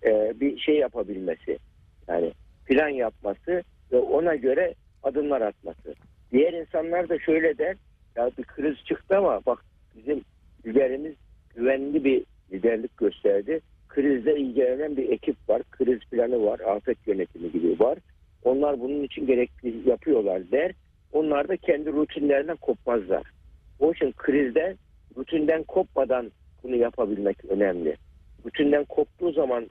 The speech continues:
kişi böyle durumlarda herkes krizi büyütmüş oluruz. Hani trafikte vardır ya, yolun bir tarafında kaza olur, yani yolun karşısında hiçbir şey yok. Orada, orada da trafik tıkanır.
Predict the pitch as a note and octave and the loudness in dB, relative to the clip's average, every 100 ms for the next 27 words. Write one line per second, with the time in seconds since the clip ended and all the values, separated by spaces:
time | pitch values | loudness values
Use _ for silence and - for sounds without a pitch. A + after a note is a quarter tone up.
0 | - - A#2 - F#3 - C3+ C3 C#3 B2 | -18 -12 -8 0 0 2 0 2 0 -2
1 | B2 B2+ C3 E3+ D#3+ F3 - C#3+ G#2+ _ | -2 0 0 0 0 -2 -2 -4 -4 _
2 | - - C#3+ D3 D3 F3+ - _ _ _ | -20 -6 -2 0 0 -2 -4 _ _ _
3 | - C3+ D3 - - C3 G#2 F#2+ G#2 A#2 | -4 0 0 -2 0 0 0 -2 -2 -2
4 | A2 - C3+ A#2+ - C3+ C3 C3+ D#3+ D#3 | -2 0 -2 -2 -2 0 2 0 -4 -2
5 | A2+ F2 - - _ - A#2+ C3 C3+ - | -2 -2 -10 -20 _ -4 -2 0 -2 0
6 | C3+ B2+ C3+ B2 C3 B2 D3+ C3 A2 C#3+ | 0 0 -6 -4 -2 0 2 2 0 -2
7 | - - - _ - G#2 G#2+ B2+ D3+ - | -6 -16 -20 _ -2 0 2 2 0 0
8 | C#3 C#3+ - C#3+ D#3+ - - C#3 E3+ - | -2 -2 -8 -6 -8 -8 -4 -2 0 2
9 | C#3+ B2 D3 C#3+ C#3 C#3+ B2+ - F#2 F2+ | 2 2 -2 0 0 -2 -6 -8 -18 -18
10 | - _ D#2 | -20 _ -20